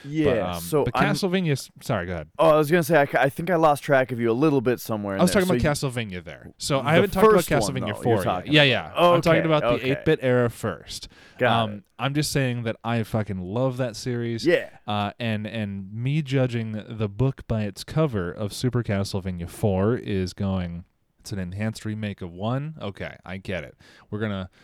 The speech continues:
Speaker 2: call it Super Castlevania because we call it Super Metroid, we call it Super Mario, we call it Super Mario Kart." You know, we're, we have to market the Super Nintendo.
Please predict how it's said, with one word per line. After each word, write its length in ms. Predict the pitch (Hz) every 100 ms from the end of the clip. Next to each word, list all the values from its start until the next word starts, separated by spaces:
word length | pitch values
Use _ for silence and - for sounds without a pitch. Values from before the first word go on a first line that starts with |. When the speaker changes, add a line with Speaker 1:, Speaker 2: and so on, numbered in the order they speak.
| _ _ _
Speaker 2:
call 220 | - 127 110
it 80 |
Super 340 | - - 170 156
Castlevania 880 | 147 123 127 135 117 117 117 135 139
because 320 | 123 123 110
we 100 | 113
call 260 | 104 113 107
it 120 | 110
Super 360 | - 185 170 143
Metroid, 560 | 120 110 - 110 113
we 80 | 120
call 200 | 123 117
it 60 | 113
Super 360 | - 175 170
Mario, 560 | 135 117 113 110 110 117
we 100 | 123
call 280 | - 123 120
it 100 | -
Super 480 | - 165 160 151 135 127 131
Mario 460 | 135 131 127 120
Kart." 400 | 117 - 113 117 -
You 100 | 117
know, 140 | 107 110
we're, 260 | 117 120
we 120 | 120 135
have 160 | 151
to 100 | -
market 460 | 139 120 120 107 -
the 100 | 101
Super 400 | - 120 110 95
Nintendo. 720 | 90 87 90 85 71 -